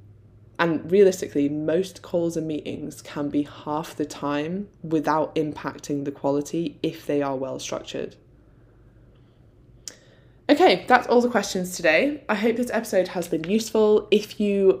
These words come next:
want to join A F M, if you are ready to build your business, go over to A F mentors dot com and book a call with me.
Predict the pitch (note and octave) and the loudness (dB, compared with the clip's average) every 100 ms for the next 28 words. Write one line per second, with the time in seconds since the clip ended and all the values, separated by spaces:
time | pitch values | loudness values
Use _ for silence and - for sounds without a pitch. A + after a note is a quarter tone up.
0 | F3 F3 - - E3 E3+ D#3+ E3+ F3+ F3+ | 2 0 0 2 4 4 2 0 0 0
1 | - - D#3+ D#3+ D#3 D#3+ - D3+ D3 D3 | -2 -2 0 0 -2 -2 -4 -2 0 2
2 | F3 F#3 F#3 F#3 F#3 - - - _ _ | 2 2 0 -2 -6 -16 -20 -20 _ _
3 | _ - _ - - F3+ F3+ F3 E3+ F3+ | _ -20 _ -6 6 10 10 8 0 -2
4 | D#3+ D#3 D3+ D#3 D#3 D3 - - G#3 F#3+ | 0 0 -2 -8 -4 -4 -6 -4 -2 0
5 | F#3+ D3+ D3+ - - E3+ F3 F3+ F3 F3 | 0 -4 -8 -10 0 2 2 0 0 0
6 | F3 F3+ | -2 -6